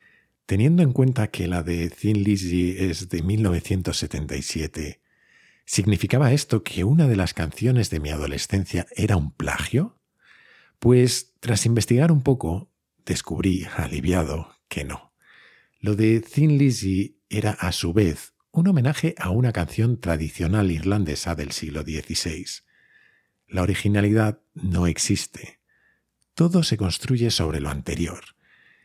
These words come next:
De eso va el capítulo de hoy, porque hoy vamos a hablar de creatividad, aunque vete tú a saber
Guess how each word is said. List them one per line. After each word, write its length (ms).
De 260
eso 420
va 140
el 140
capítulo 420
de 160
hoy, 240
porque 400
hoy 320
vamos 320
a 20
hablar 300
de 100
creatividad, 880
aunque 680
vete 300
tú 120
a 40
saber 320